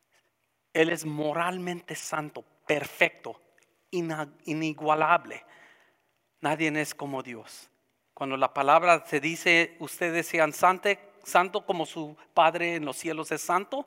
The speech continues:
quiere decir que seamos separados, que nos pongamos a la, al uso exclusivo de nuestro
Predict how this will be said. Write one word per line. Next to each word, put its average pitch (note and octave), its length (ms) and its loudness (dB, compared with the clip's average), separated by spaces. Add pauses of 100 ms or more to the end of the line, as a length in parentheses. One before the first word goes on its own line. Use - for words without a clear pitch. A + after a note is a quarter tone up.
(440)
quiere E3 240 2
decir D#3+ 380 -2
que D#3 120 -4
seamos D3+ 440 -2
separados, C#3+ 1120 0 (920)
que F#3 140 4
nos D#3+ 300 0 (280)
pongamos F#3+ 680 2
a E3+ 120 6
la, D#3+ 220 8
al D3+ 320 2
uso A#3+ 420 -2
exclusivo E3+ 920 -10
de D#3+ 720 -6
nuestro C#3 600 -10